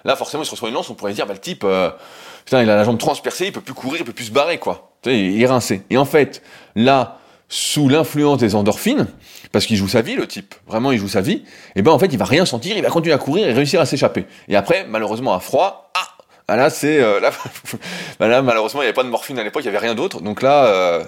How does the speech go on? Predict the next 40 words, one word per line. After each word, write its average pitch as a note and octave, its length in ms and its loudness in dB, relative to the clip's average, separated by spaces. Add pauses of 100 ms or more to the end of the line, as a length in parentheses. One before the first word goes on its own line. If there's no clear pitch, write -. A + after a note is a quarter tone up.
(120)
bah, F2+ 120 0
bonjour, A2+ 420 0
euh, F2+ 160 2
Gmurf. A2+ 480 0 (460)
Mais, A2 160 2
euh, F#2+ 240 4 (380)
et A2 80 2
ça F#3+ 160 4
c'est - 340 -2
un A2+ 80 0
deuxième C#3+ 280 -2
point, - 200 -6
c'est G2+ 140 -8
que A2 80 -6
quand F3 220 -2
t'es C3+ 100 -6
dans G#2+ 100 0
l'effort, G2+ 640 -6 (480)
t'es A2+ 80 -2
dans G#2 100 2
ton G#2+ 140 -2
instant G#2+ 220 0
présent, C3+ 360 0
t'as C3 200 2
des G#2+ 180 0
endorphines, A2+ 540 0 (800)
qu'on F2+ 100 -4
peut A2 180 0
apparenter, G2 560 -4
euh, E2 460 0
à G2 80 -4
des F2+ 200 -4
hormones, A2 320 0 (600)
euh, C#2+ 200 -8
en D2 100 -8
fonction, G2 640 -4
euh, - 20 -4
des F#2+ 140 -2
spécialistes, B2 640 -2 (400)
euh, E2+ 480 0